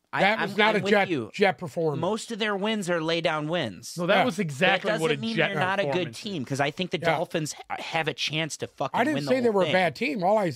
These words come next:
Speaker 2: all I'm saying is they.
Speaker 1: I wanna
Speaker 2: I,
Speaker 1: see it.
Speaker 2: I think they got
Speaker 1: I wanna
Speaker 2: three.
Speaker 1: see it going into
Speaker 2: This
Speaker 1: the
Speaker 2: is their
Speaker 1: playoffs.
Speaker 2: gauntlet right here.
Speaker 1: Yeah. I wa-, I wanna see you win two of these games. I don't even need to see you beat Buffalo. I wanna see you win the next two, and I'm like, "All right,
Speaker 3: Hey.
Speaker 1: you can win the A F C."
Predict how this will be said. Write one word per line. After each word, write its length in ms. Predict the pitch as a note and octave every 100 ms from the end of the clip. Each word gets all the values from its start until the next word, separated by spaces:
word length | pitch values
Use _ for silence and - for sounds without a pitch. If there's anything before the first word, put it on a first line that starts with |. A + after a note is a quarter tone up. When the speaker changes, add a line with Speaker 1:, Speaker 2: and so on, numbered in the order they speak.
| -
Speaker 2:
all 180 | G3 A#3
I'm 100 | D3
saying 300 | G#3 C4 F#3+
is 240 | E3 C#3 _ _ _
they. 280 | C#3 F#3+ A3
Speaker 1:
I 120 | D3+
wanna 220 | F3+ A3 E3
Speaker 2:
I, 160 | F#3+
Speaker 1:
see 120 | A#3+ F3+
it. 60 |
Speaker 2:
I 200 | E3 G3
think 240 | A#3+ A#3+ F#3
they 120 | A3
got 180 | G3+ F3+
Speaker 1:
I 60 |
wanna 200 | F3+ A3+
Speaker 2:
three. 100 | A#3
Speaker 1:
see 160 | A#3 F3
it 140 | B2
going 240 | B2 F3 G#3
into 140 | A#3+
Speaker 2:
This 100 | A#3+
Speaker 1:
the 100 | B3+
Speaker 2:
is 40 | F#3+
their 160 | A#3
Speaker 1:
playoffs. 60 | G3+
Speaker 2:
gauntlet 560 | G#3 G#3+ G#3 D#3 D#3+ D3+
right 260 | E3+ F3
here. 260 | D3 D3 A#2
Speaker 1:
Yeah. 300 | G3+ A3+ C3 - _ _ _ -
I 140 | F3
wa-, 140 | F#3+ -
I 160 | D#3+
wanna 260 | G3 A3+ A3
see 260 | - - A3+
you 200 | G#3 F#3+
win 300 | F3+ F#3+ F3+
two 240 | - G3
of 80 | F#3+
these 220 | F#3 E3+
games. 520 | F3 D#3+ G2 - - -
I 60 | E3+
don't 120 | B3
even 120 | B3+
need 80 | B3
to 60 | A#3
see 140 | -
you 80 | A#3
beat 140 | A3+ F#3+
Buffalo. 400 | G3+ - B2 -
I 120 | D3+
wanna 200 | G#3+ G#3+
see 180 | - G#3+
you 120 | G#3+
win 200 | G#3 G3
the 60 | F3
next 320 | F3 F3+ -
two, 220 | F3+ F3+
and 100 | D#3+
I'm 140 | D3+ D#3
like, 240 | C#3+ -
"All 80 | C3+
right, 120 | B2+
Speaker 3:
Hey. 160 | C#3+ C3
Speaker 1:
you 100 | D3+
can 160 | D#3
win 100 | D3
the 140 | C3+ B2
A 80 |
F 60 | A2
C." 300 | - G2 -